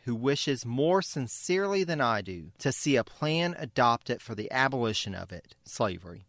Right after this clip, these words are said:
But there is only one proper and effectual mode by which it can be accomplished,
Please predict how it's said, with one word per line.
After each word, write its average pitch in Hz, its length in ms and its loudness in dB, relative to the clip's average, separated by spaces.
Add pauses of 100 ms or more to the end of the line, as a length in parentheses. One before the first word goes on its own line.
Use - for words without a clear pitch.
(280)
But 143 120 -2
there 151 140 6
is 143 200 0
only 190 360 -2
one 156 440 -2
proper 185 580 -2
and 120 220 -6
effectual 143 560 0
mode 101 420 -2
by 107 160 0
which 110 340 -2
it 120 160 -10
can 127 300 0
be 127 140 0
accomplished, - 720 -6